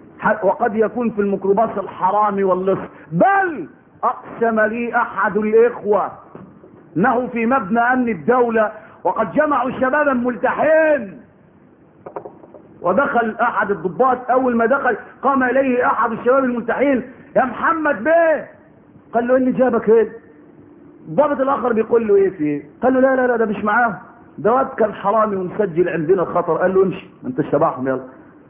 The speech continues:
حرامي يخرج واللي بيصلي يقعد. هذه الديمقراطية والأمن،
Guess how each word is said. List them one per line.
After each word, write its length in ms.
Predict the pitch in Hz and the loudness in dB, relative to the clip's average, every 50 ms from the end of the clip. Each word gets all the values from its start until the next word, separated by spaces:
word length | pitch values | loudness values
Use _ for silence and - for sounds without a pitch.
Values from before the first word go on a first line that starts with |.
| - - - - - - - - | -20 -20 -20 -20 -20 -20 -18 -14
حرامي 480 | - - - 160 180 202 220 220 214 208 | -8 -4 0 2 2 2 2 2 4 4
يخرج 420 | 214 233 233 - 190 220 233 208 170 143 - - - - - - - - - - - - - - - - - - - - - - | 4 4 2 2 0 0 0 0 0 -6 -16 -20 -20 -20 -20 -20 -20 -20 -20 -20 -20 -20 -20 -20 -20 -20 -20 -20 -20 -14 -6 -2
واللي 140 | 156 165 175 | 0 2 4
بيصلي 420 | 180 190 170 180 240 240 233 220 | 4 2 2 2 0 2 4 4
يقعد. 420 | 220 233 247 240 208 180 160 156 - - - - - - - - - - - - - - - - - - | 4 4 2 0 -2 -4 -6 -8 -12 -16 -20 -20 -20 -20 -20 -20 -20 -20 -20 -20 -20 -20 -20 -12 -4 0
هذه 300 | 208 233 220 254 262 254 | 0 0 0 0 -2 -2
الديمقراطية 800 | 214 170 233 226 220 214 - 302 320 214 214 - 262 277 262 240 | -2 -2 -2 -2 -2 -2 -2 -2 0 0 0 0 0 2 2 2
والأمن، 640 | 226 214 214 214 226 240 247 247 226 196 147 120 | 2 2 2 2 2 2 2 0 -2 -6 -8 -12